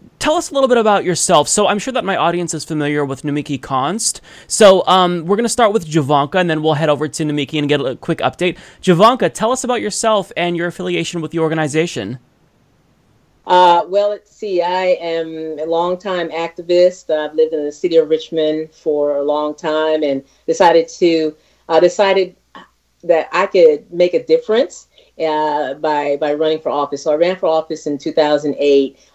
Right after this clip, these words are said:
Speaker 2: Uh, let me just back it up a little bit. I'm a, I, I work for the county as a children's mental health specialist. And, uh, working with children and families, I see firsthand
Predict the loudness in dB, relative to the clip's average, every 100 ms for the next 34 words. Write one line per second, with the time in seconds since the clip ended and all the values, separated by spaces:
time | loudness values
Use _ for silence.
0 | -2 0 0 -2 -10 -6 4 6 8 8
1 | 6 2 2 4 6 6 6 4 4 4
2 | 0 0 -4 -8 -8 -6 -6 -4 0 0
3 | 2 0 0 0 0 0 -6 -4 -2 0
4 | 0 -4 -10 _ _ -4 -4 4 4 4
5 | 0 -2 0 2 2 4 4 4 -4 -6
6 | -10 _ _ _ -8 -4 0 0 0 0
7 | 4 4 4 2 2 4 4 4 -2 -2
8 | -2 0 -2 -2 -4 -4 -4 -4 -4 -4
9 | -2 -2 -4